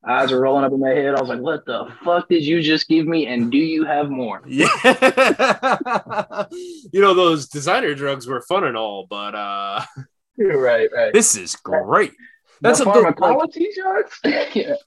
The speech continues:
Speaker 2: listen, my life got horrible when I was using drugs, right?
Speaker 1: Mm-hmm.
Speaker 2: Like, at the end, the end was, like, I had, w-, I, I used to say all the time, right? Like, the, like,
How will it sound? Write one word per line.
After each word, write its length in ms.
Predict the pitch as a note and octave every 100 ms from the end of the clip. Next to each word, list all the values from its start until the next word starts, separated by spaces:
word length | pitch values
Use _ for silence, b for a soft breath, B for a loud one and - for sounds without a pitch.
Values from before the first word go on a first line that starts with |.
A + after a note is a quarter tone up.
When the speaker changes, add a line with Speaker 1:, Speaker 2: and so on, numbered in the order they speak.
| _
Speaker 2:
listen, 280 | F3 D#3 C3+
my 140 | C3
life 380 | E3+ F3 F3+ D3+
got 240 | C3+ A2+ - _
horrible 1120 | - - - - - C#3+ C#3+ C3 G#2 D#2 C#2+ _
when 140 | G2+ G#2
I 100 | G2
was 180 | F#2
using 300 | F#2+ F2+ F2
drugs, 340 | E2 D#2+ D#2 F#2+
right? 200 | G2 G#2 _ _ _ _ _ _ C3
Speaker 1:
Mm-hmm. 360 | B2+ B2+ C3+ C3+
Speaker 2:
Like, 180 | C3 B2+
at 160 | C#3+ C#3
the 120 | C3
end, 300 | C#3 D#3+ E3
the 100 | A#2
end 280 | C3+ D3+ C3+
was, 200 | A#2 G#2+
like, 360 | G#2 G2 E2+ - _ _ _
I 120 | D3+ D#3+
had, 360 | F#3+ E3+ C#3+ _ _ _ _ _ _
w-, 180 | B2 C3+ - -
I, 240 | C#3+ D3 - _ _ _ _ _ _ _ _ _ _ _ -
I 60 |
used 180 | D3 D#3
to 40 | -
say 140 | D#3
all 180 | C#3 A#2+
the 80 | A2+
time, 200 | A2 G2+
right? 180 | G#2 F#2+
Like, 200 | F#2 F#2
the, 120 | G2
like, 260 | G2 F#2